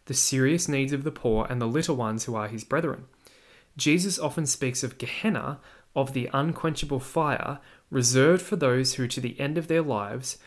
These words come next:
refuse to believe and be converted,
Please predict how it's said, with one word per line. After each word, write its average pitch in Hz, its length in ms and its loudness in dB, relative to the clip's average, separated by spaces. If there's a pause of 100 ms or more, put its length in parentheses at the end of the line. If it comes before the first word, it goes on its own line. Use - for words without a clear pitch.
(160)
refuse 143 540 2
to 170 100 -2
believe 120 560 -2
and 127 180 -2
be 110 120 -4
converted, 127 640 -2